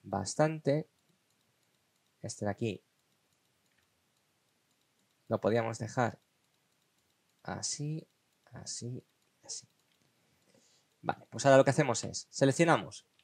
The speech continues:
la línea central, línea central, botón derecho, con el control presionado, botón derecho del ratón, tu vértices, tu vértices.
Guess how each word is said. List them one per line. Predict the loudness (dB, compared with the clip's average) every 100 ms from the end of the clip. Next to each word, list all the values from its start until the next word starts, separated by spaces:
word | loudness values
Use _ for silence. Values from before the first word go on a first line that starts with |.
| _ _ _ _ _ _ -2
la | 2
línea | 4 4
central, | 4 8 8 8 4 _ _
línea | 0 2 4 2
central, | 2 4 10 10 10 4 _ _ _ _ _ _ _ _
botón | 8 10 12 12
derecho, | 10 10 8 10 8 8 _ _ _ -20 8
con | 10 12
el | 12
control | 10 10 8
presionado, | 4 4 8 10
botón | 10 10 10
derecho | 10 10 8
del | 10 10
ratón, | 10 10 8 6
tu | 8
vértices, | 10 8 6 4 4 0 _
tu | 8
vértices. | 10 10 6 -6 -8 -10